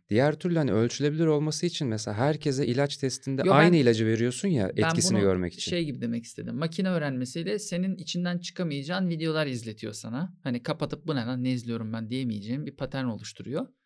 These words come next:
Speaker 2: Bunda seni tanıyarak öğreniyor. Burada demeye çalıştığım şey şuydu.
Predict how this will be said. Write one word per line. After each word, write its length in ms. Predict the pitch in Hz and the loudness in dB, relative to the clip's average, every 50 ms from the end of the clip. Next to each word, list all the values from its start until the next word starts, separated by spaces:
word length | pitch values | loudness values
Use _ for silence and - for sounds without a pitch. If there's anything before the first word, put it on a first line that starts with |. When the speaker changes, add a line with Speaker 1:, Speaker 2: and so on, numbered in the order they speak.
| _ _ _ _ _ _ _ - | _ _ _ _ _ _ _ -4
Speaker 2:
Bunda 200 | 170 170 196 226 | -2 0 0 0
seni 320 | - - 214 202 196 190 | 0 0 0 0 0 0
tanıyarak 480 | 196 170 151 139 131 123 120 117 113 117 | -2 -2 -2 0 0 0 0 -2 -2 -2
öğreniyor. 380 | 113 110 113 127 180 220 202 | -2 -2 -2 -2 -2 -2 -2
Burada 200 | 185 190 185 185 | -2 -2 0 0
demeye 220 | 180 175 180 180 175 | 0 0 0 -2 -2
çalıştığım 340 | - 185 175 160 - 190 175 | -4 -4 -6 -6 -6 -6 -4
şey 180 | - 185 180 | -4 -4 -4
şuydu. 400 | 175 - 175 156 123 110 110 - | -2 -2 0 0 0 0 -4 -8